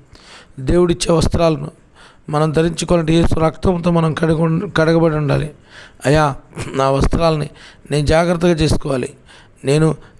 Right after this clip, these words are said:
అలంకారముగా, నీ సన్నిధిలో నీకు అలంకారంగా, ఘనతగా, నీ ఘనత తెచ్చే వ్యక్తిగా ఉన్నట్లు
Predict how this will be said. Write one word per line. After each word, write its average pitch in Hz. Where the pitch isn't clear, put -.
అలంకారముగా, 170
నీ 156
సన్నిధిలో 185
నీకు 190
అలంకారంగా, 180
ఘనతగా, 175
నీ 151
ఘనత 170
తెచ్చే 180
వ్యక్తిగా 160
ఉన్నట్లు 143